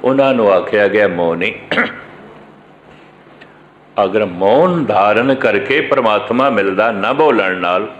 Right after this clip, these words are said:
ਤਾਂ ਫਿਰ ਪਰਮਾਤਮਾ ਜ਼ਬਾਨ ਦਿੰਦਾ ਹੀ ਨਾ। ਇਹ ਤਾਂ ਬੋਲਣ ਵਾਸਤੇ ਦਿੱਤੀ ਹੈ।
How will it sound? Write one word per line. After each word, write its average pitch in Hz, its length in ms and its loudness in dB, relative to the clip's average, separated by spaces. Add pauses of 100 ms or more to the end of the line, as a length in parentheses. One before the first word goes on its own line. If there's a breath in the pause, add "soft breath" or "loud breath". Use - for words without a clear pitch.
(340)
ਤਾਂ 110 80 -6
ਫਿਰ 117 200 -6
ਪਰਮਾਤਮਾ 107 680 0
ਜ਼ਬਾਨ 98 440 -2
ਦਿੰਦਾ 95 300 0
ਹੀ 101 140 -2
ਨਾ। 80 180 -6
ਇਹ 95 80 -6
ਤਾਂ 110 120 -6
ਬੋਲਣ 117 280 2
ਵਾਸਤੇ 117 320 2
ਦਿੱਤੀ 95 360 -4
ਹੈ। - 100 -18